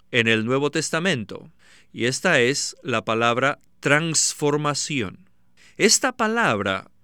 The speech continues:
es traducida acertadamente del griego en Romanos doce dos, donde dice que debemos ser transformados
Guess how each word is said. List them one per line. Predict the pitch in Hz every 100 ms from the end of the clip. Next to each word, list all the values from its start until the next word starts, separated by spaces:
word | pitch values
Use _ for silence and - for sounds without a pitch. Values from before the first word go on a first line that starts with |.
| -
es | 160 -
traducida | 160 139 135 - 180 160 165 - -
acertadamente | 123 - 131 127 123 196 202 180 185 190 165 147
del | 135 127
griego | 120 165 127 101 110 135 - - -
en | 151 147
Romanos | 135 143 170 185 185 185 - -
doce | 170 170 170 160
dos, | 139 95 - - - - -
donde | 120 123 123 120 120
dice | 175 180 180 170
que | 147 123 -
debemos | 135 113 127 120 170 190 170 -
ser | 165 156
transformados | - 147 127 113 - 117 107 131 180 156 95 87 - - -